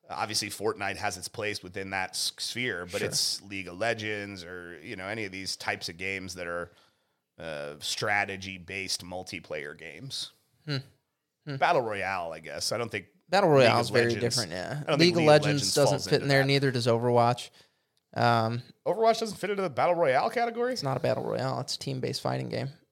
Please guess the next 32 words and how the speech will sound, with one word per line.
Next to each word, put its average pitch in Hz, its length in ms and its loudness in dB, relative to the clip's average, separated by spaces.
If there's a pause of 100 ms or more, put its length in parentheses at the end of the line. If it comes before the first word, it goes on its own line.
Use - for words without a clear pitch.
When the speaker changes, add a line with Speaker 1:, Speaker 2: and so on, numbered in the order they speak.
(720)
Speaker 1:
So - 160 -4
is 151 100 -4
Fortnite. 90 380 -8 (1300)
Speaker 2:
No, 147 140 -2
Fortnite's, 139 640 0
uh, 113 220 4
Battle 135 320 6
Royale. 123 380 2
Each 156 280 -2
individual 131 480 2
goes 123 240 4
in 123 100 -2
for 127 120 -6
themselves. 110 400 -4
You 131 100 -8
can 196 440 0
do 131 220 2
teams. 135 560 -4 (140)
Speaker 1:
Right, 117 120 0
I 170 40 6
was 160 100 2
Speaker 2:
and 165 60 -2
Speaker 1:
gonna 156 60 0
say, 202 180 2
I've 143 120 2
seen 226 160 -2
Speaker 2:
teams 180 220 2
Speaker 1:
people 165 60 6
Speaker 2:
of, 147 80 2
like, 135 200 6
Speaker 1:
playing 87 140 -10
it. - 60 -20